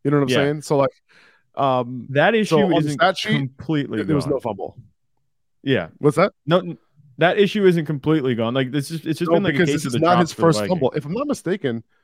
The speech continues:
Speaker 1: he had a fumble near the goal line. Was it last week?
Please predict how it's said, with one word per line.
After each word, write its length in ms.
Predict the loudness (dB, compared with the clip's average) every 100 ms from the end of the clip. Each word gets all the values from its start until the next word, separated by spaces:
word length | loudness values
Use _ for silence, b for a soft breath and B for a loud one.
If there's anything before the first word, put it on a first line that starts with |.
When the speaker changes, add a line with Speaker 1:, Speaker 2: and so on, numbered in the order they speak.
| _ _
Speaker 1:
he 160 | -4
had 140 | 0 0
a 40 |
fumble 500 | 0 0 0 4 2
near 240 | 2 0 0
the 120 | -2
goal 320 | -4 0 2
line. 480 | 2 0 -2 -4 -8 _ _ _ _ _ _
Was 120 | -6
it 40 | -4
last 280 | -4 -4 -4
week? 240 | -8 _